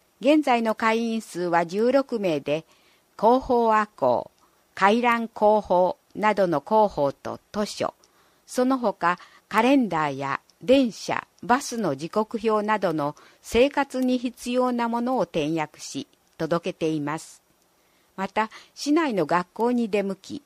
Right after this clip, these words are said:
点字を教えています。視覚に障害のある方が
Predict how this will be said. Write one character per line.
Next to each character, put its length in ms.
点 240
字 220
を 280
教 220
え 60
て 140
い 100
ま 180
す。 220
視 180
覚 300
に 120
障 320
害 220
の 140
あ 60
る 120
方 320
が 220